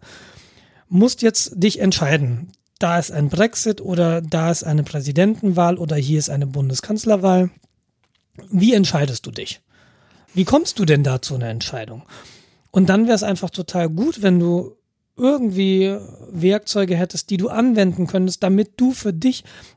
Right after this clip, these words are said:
eine Entscheidung treffen kannst, von der du überzeugt bist, dass es die richtige ist.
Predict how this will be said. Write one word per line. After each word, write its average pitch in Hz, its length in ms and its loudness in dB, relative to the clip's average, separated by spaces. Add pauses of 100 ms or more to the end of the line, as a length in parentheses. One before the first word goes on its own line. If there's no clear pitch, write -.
(100)
eine 196 340 4
Entscheidung 190 500 0
treffen 196 300 -4
kannst, - 420 -4 (100)
von 175 240 -2
der 175 120 4
du 190 160 -2
überzeugt 180 480 0
bist, - 220 -6
dass 165 160 -2
es - 80 -6
die 160 100 -4
richtige 147 460 -6
ist. - 300 -20